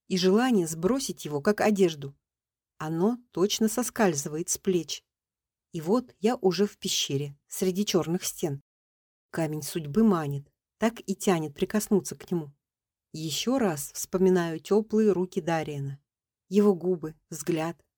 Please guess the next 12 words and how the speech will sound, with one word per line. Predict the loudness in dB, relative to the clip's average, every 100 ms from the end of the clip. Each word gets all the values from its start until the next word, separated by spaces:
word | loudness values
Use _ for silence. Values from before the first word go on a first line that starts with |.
| -6
от | -4
которого | -4 0 2 2 0
по | -2 -4
телу | -4 -6 -6
пробегает | -6 -4 -4 -4 -6 -10 _ -2
приятная | 2 4 4 4 2
дрожь. | 2 0 -4 -12 -20 _ _ _ _ _
Почувствую | -2 2 2 2 -6 -4
ли | -4
я | -4 -6
ее | -8
снова? | -4 -2 -2 -4 -14